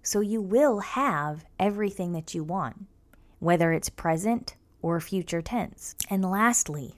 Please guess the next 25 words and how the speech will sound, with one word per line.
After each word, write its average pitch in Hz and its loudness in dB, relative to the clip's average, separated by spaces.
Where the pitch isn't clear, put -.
when 208 4
you 320 0
know 240 4
who 247 -4
you 202 -2
are 180 -2
and 185 -2
you 254 0
show 277 2
up 262 0
in 202 -2
the 175 -4
world 156 -4
that 147 -8
you 214 0
have 180 -2
all 185 2
of 233 2
the 214 2
answers 196 -2
inside 165 -2
of 170 -4
you 165 0
already, 151 -2
then 165 4